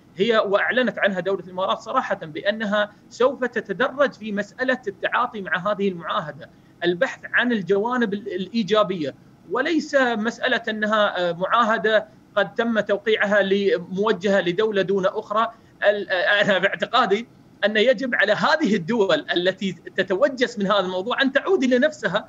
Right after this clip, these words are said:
وترى لماذا هذه المعاهدة تنظر، تنظر لها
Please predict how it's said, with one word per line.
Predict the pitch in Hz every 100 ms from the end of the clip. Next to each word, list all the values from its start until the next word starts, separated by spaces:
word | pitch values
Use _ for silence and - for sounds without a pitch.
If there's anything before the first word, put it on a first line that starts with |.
| - -
وترى | 240 269 269 220
لماذا | 220 269 339 302
هذه | 240 277 262
المعاهدة | 247 226 208 220 247 240
تنظر، | - 233 226 226 220 -
تنظر | 247 247 202
لها | 220 226 233